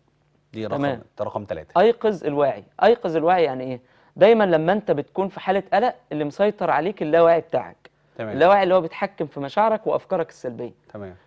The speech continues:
Speaker 2: فالحل إيه؟ إن أنا أيقظ الواعي. أيقظ الواعي، اسأل نفسك أسئلة.
Speaker 1: مم.
Speaker 2: قول دلوقتي أوكي، يعني أنا لو اتصبت إيه اللي هيحصل؟
Speaker 1: مم.
Speaker 2: أوكي، طيب عدد اللي اتصابوا كام
Speaker 1: مم.
Speaker 2: واحد منهم تعافى؟
Speaker 1: مم.
Speaker 2: تمام. طيب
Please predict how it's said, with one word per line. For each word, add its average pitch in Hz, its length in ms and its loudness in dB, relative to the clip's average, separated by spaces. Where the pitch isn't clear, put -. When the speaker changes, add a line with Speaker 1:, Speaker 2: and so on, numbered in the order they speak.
Speaker 2:
فالحل 196 440 2
إيه؟ 196 160 2
إن 220 80 -2
أنا 190 200 -4
أيقظ 170 320 -6
الواعي. 123 380 -8
أيقظ 190 320 -2
الواعي، 208 320 0
اسأل 165 220 -6
نفسك 170 300 -10
أسئلة. - 340 -10
Speaker 1:
مم. 113 200 -12
Speaker 2:
قول 214 160 2
دلوقتي 202 300 4
أوكي، 120 340 -8
يعني 143 180 -4
أنا 190 80 0
لو 170 160 2
اتصبت 139 320 -8
إيه 151 60 -4
اللي 160 120 0
هيحصل؟ - 320 -8
Speaker 1:
مم. 101 200 -14
Speaker 2:
أوكي، 131 320 -6
طيب 135 240 -2
عدد 185 320 4
اللي 156 120 0
اتصابوا 127 440 -2
كام 202 140 4
Speaker 1:
مم. 202 60 -2
Speaker 2:
واحد 196 220 -2
منهم 180 180 -2
تعافى؟ 143 420 0
Speaker 1:
مم. 104 300 -16
Speaker 2:
تمام. 131 320 -4
طيب 156 360 6